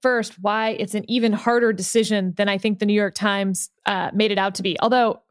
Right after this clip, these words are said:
footnote real quick, at least in twenty sixteen, the campaigns got to decide, uh, how their candidates would be referred to for the first time in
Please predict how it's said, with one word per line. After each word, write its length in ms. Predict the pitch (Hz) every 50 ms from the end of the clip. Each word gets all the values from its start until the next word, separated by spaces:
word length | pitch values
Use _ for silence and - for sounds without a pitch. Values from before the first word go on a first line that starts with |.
| _
footnote 280 | - 302 - 226 196 156
real 140 | 202 196 196
quick, 340 | - - 196 185 165 - _ - - _
at 100 | 220 233
least 260 | 269 349 453 - 494
in 60 | 359
twenty 280 | - - 269 262 254 233
sixteen, 600 | 185 - - 220 - - - - 311 311 320 339 - - _ _ _ _ -
the 60 | 214
campaigns 760 | - - 294 302 285 254 - - - 320 381 392 370 285 196
got 240 | 185 202 185 185 -
to 80 | -
decide, 640 | 190 196 185 - - 208 190 185 180 175 175 175 - - _ _ _ _
uh, 120 | - - -
how 240 | 196 - 226 240 220
their 140 | 226 226
candidates 440 | 226 - - 226 220 202 208 196 - -
would 120 | 220 190
be 140 | 165 214 214
referred 580 | 185 190 196 190 - - 214 208 220 285 359 359 403 - -
to 220 | - 349 349 349
for 100 | - 320
the 80 | 277 277
first 320 | - 294 277 285 - -
time 340 | 277 269 254 269 269 277 269 -
in 340 | - 240 240 240 240 233